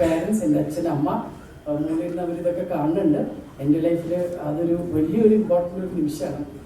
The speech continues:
ഇന്നിപ്പോ എന്താ പറയാ, നമ്മൾ പറയും പുനർപിറവി എന്നൊക്കെ പറയുന്ന പോലെ. എന്തായാലും thanks a lot. എല്ലാവരും പ്രോഗ്രാം ഒക്കെ എൻജോയ് ചെയ്യുക. അത് എല്ലാവരും നല്ല ഹാപ്പി ആയിട്ട് ഇവിടുന്ന് പോവുക. അത് പ്രോഗ്രാം ഒക്കെ കഴിഞ്ഞ് സ്നാക്സും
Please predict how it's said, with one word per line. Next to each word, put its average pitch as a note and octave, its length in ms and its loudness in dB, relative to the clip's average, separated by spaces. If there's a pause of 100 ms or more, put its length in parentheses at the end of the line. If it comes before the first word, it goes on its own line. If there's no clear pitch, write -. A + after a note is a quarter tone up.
(200)
ഇന്നിപ്പോ D4 320 0 (160)
എന്താ D#3 160 0
പറയാ, D3+ 200 0
നമ്മൾ E3 220 2
പറയും E3+ 260 2
പുനർപിറവി F3 640 2 (140)
എന്നൊക്കെ E3+ 300 0
പറയുന്ന D#3+ 320 4
പോലെ. C#3 180 4 (720)
എന്തായാലും D3 400 2 (220)
thanks C#3+ 320 2
a C#3+ 80 2
lot. - 180 2 (460)
എല്ലാവരും C#3+ 420 4
പ്രോഗ്രാം D3 400 8
ഒക്കെ D#3+ 220 2
എൻജോയ് D#3 400 4
ചെയ്യുക. - 460 0 (340)
അത് C#3+ 120 0 (300)
എല്ലാവരും D#3 320 2 (100)
നല്ല D3+ 120 2 (140)
ഹാപ്പി D3+ 320 0
ആയിട്ട് F3 180 0
ഇവിടുന്ന് D#3+ 300 -2
പോവുക. D3+ 200 2 (220)
അത് D3+ 120 -6 (240)
പ്രോഗ്രാം E3 400 0
ഒക്കെ E3 200 -6
കഴിഞ്ഞ് D#3 240 -2 (600)
സ്നാക്സും D#3+ 400 -4